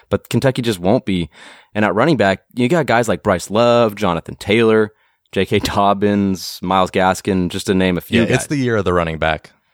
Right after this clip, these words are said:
Speaker 1: Yeah, exactly. It's so strong. So, I mean, there's others that I won't even mention, but there's a ton. And, you know, it's just tough to, it's tough to make an <laughs> All-American team. And the last fifteen years, only Randall Cobb has been an All-American at Kentucky. So odds are very against them.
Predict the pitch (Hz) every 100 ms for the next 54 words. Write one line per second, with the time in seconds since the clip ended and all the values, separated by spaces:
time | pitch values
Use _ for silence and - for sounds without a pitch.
0 | _ _ 120 180 104 120 170 98 92 -
1 | - - 160 113 - 139 127 80 82 104
2 | 107 113 107 110 135 98 95 95 101 101
3 | 90 101 120 90 82 87 123 123 - 110
4 | 110 78 _ - - _ 92 101 98 95
5 | _ _ _ _ - 165 175 190 - 156
6 | - 147 123 - 147 156 156 - 175 139
7 | 110 156 170 90 - 92 87 85 - -
8 | 95 107 143 - 143 - 143 113 120 113
9 | 92 - _ _ _ _ _ 113 131 120
10 | 110 123 95 - 127 90 78 78 _ _
11 | - 90 101 95 87 87 85 82 87 78
12 | 82 78 76 80 - _ _ _ - 85
13 | 80 78 _ _ _ _ - 113 135 120
14 | 107 101 101 92 85 76 71 - -